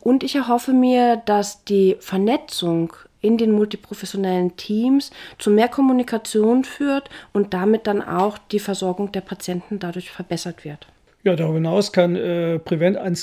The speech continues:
Speaker 2: einen wichtigen, äh, Baustein, äh, bieten, und zwar in Bezug auf die Öffentlichkeitsarbeit. Ich denke mal, das Thema wird ja zu wenig diskutiert und nur,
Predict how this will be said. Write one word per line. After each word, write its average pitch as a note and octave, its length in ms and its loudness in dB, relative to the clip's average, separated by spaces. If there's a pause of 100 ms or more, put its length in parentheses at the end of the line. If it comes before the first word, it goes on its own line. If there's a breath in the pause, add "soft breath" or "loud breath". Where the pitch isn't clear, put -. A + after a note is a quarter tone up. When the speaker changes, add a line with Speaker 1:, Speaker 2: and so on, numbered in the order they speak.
(220)
Speaker 2:
einen E3+ 180 0
wichtigen, F3+ 520 0
äh, - 20 0
Baustein, F#3 580 0
äh, F#3 240 0
bieten, G3 320 -2
und F3+ 160 -2
zwar F3 300 2 (320 loud breath)
in F#3 160 2
Bezug F#3 240 2
auf F3+ 100 4
die F#3+ 120 -2
Öffentlichkeitsarbeit. D#3 1040 -2
Ich E3+ 100 -6
denke F#3+ 220 2
mal, F#3 100 2
das F3 160 0
Thema F#3+ 340 4
wird F#3 160 0
ja F#3 100 4
zu E3+ 200 -2
wenig F3+ 240 2
diskutiert - 640 -2
und E3+ 200 0
nur, G#3 280 4